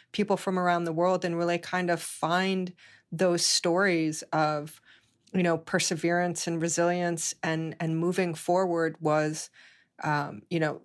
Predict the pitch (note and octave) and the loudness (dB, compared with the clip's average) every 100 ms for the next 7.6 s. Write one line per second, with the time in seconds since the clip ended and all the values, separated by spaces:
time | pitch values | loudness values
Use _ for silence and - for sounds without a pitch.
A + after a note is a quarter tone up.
0 | - G3 G3 - G3 F#3 F3 E3+ E3 E3 | -4 0 0 2 0 4 4 2 2 0
1 | E3 D#3+ - E3 F#3 A3+ F#3 F3 E3 D#3+ | 0 -2 -4 0 2 2 0 -2 -4 -2
2 | F#3 G3 - G3+ F3+ E3+ E3 G3 - F3 | -2 -2 0 0 0 0 -2 -6 -4 -2
3 | D#3+ D3 - F#3 - - F#3 E3 D#3 D#3+ | 0 -2 0 0 0 0 0 2 0 -4
4 | _ _ - F3+ - F3 F3+ E3 F3 E3 | _ _ -6 -6 -2 -2 0 0 0 0
5 | D#3 D#3+ - D#3+ D3 D3 C#3+ C#3+ C#3+ - | 0 -2 -4 -8 -8 -8 -4 -6 -6 -4
6 | - D#3+ D3+ D3+ D#3+ - - - _ _ | 0 2 0 -2 -6 -16 -20 -20 _ _
7 | E3 D3+ D3 D3 E3+ | 0 0 -2 -6 -10